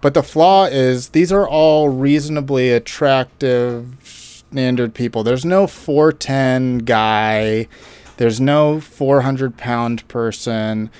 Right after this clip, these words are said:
And not to say those people are less valuable or attractive, but it, we would be lying to say there aren't these standards of attractiveness and beauty we see in reality shows, in T V, in movies.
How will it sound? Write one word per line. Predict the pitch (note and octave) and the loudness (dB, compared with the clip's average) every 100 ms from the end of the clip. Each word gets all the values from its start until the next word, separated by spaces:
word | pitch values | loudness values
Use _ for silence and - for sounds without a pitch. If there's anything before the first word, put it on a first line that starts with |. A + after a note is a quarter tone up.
| - - | -18 -4
And | C3+ | 0
not | C#3 E3+ | 2 2
to | F3+ | 0
say | E3 F#3+ F3 | -2 2 4
those | D#3+ D3+ | 2 2
people | D3+ D3 D3+ | -4 0 2
are | C#3 | 2
less | C3 C3 - | 2 0 -2
valuable | A#2+ A#2+ A#2+ B2 B2 A#2 A#2 A#2 A#2+ - | -2 0 2 0 -2 -2 -2 -2 -4 -4
or | A#2 A2+ A2+ A2+ - - - - | -2 0 0 -4 -8 -20 -20 -4
attractive, | C3+ - A#2+ A2+ - B2 A#2 A#2 - | -4 0 0 0 -2 -2 -2 -4 -4
but | A#2+ A2+ - - - - _ _ _ | -2 -2 -6 -20 -20 -20 _ _ _
it, | D#3+ E3 | -6 -4
we | D#3 C#3+ | 0 2
would | C3 C3 | 2 2
be | B2+ C3+ | 0 2
lying | B2+ B2+ C3 C3 | 4 2 2 0
to | |
say | B2 - A#2 | -2 0 0
there | A#2 A#2 | 0 -2
aren't | A#2 A#2 A2+ A#2 - - | -2 -4 -4 -8 -14 -10
these | A2 G#2 G#2 - - | -8 -6 -10 -12 -12
standards | - - - A#2+ A#2 A#2 A2+ G#2 | -10 -6 -4 -2 -2 -2 -4 -4
of | A2 G2+ - | -8 -8 -14
attractiveness | C#3+ - A2+ - A2+ A#2 - | -12 -4 -4 -4 -10 -8 -8
and | A2 | -8
beauty | A2+ A2+ | -6 -4
we | A2 A2 | -4 -4
see | - A2+ | -6 -8
in | G2+ | -8
reality | G#2 B2+ E3 E3 E3 | -2 2 4 2 0
shows, | C#3+ E3+ D3+ D3+ B2+ | -2 -2 0 0 -4
in | A2 A2 | -6 -6
T | - A#2+ | -6 -8
V, | A#2+ F#3 F#3 F3 | -2 2 4 2
in | B2 | 0
movies. | C3 E3+ F3 F#3+ G3 | 0 -2 2 2 0